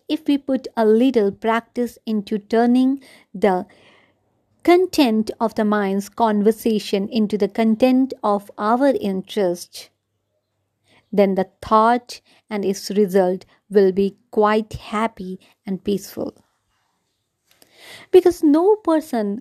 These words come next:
wants to give the sad content to the mind for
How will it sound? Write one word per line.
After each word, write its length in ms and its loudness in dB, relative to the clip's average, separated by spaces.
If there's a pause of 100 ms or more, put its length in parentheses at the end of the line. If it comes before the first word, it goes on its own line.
(120)
wants 400 -2
to 120 -6
give 360 0
the 80 0
sad 580 -2
content 640 -4
to 180 -2
the 120 0
mind 560 0 (280)
for 320 0